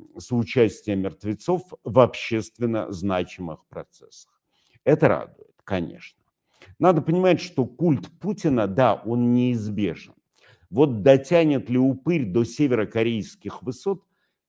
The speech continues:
абсолютно неизвестно. У него может просто,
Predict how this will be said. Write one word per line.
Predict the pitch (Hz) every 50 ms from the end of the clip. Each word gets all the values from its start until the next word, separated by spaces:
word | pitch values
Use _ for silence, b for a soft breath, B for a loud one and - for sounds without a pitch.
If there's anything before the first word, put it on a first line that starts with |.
| _ _ -
абсолютно | 123 120 - - - 139 143 160 156 - 143
неизвестно. | 135 135 135 139 143 139 120 113 101 90 78 - - - - 87
У | 87
него | 87 90 90 92 101 107
может | 107 104 104 90 98 - _ _ _ _ _ _ _ _ _ -
просто, | - 123 - - - 127 - _